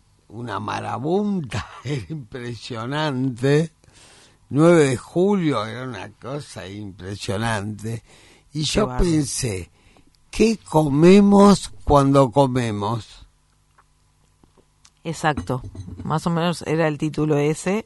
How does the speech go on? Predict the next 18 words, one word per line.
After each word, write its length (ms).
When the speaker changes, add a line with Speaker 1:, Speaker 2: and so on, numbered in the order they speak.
Speaker 2:
pero 220
está 240
mejor 480
el 160
título 340
que 80
estás 220
diciendo. 540
¿De 160
qué 140
comemos 480
cuando 320
comemos? 440
¿Qué 120
es 120
lo 160
que 100
estamos 440